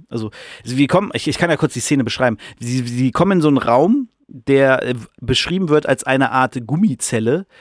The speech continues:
nur dass statt so Polster an den Wänden Bücher sind. Also der ganze Raum ist vollgestopft mit Regalen voller Bücher.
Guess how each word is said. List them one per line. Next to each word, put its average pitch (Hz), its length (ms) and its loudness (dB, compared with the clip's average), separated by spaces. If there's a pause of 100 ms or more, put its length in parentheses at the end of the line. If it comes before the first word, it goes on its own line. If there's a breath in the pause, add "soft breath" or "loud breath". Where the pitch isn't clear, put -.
(100)
nur 139 140 2
dass 147 120 4
statt - 300 -2
so 123 120 -8
Polster 160 340 -2
an 143 60 0
den 135 120 -2
Wänden 131 240 -2
Bücher 135 300 -8
sind. 95 200 -14
Also 110 120 -6
der 117 120 0
ganze 139 400 -4
Raum 143 260 0
ist - 200 -12
vollgestopft 151 680 -4
mit 131 160 -6
Regalen 127 520 -4
voller 147 580 -2
Bücher. 117 500 -12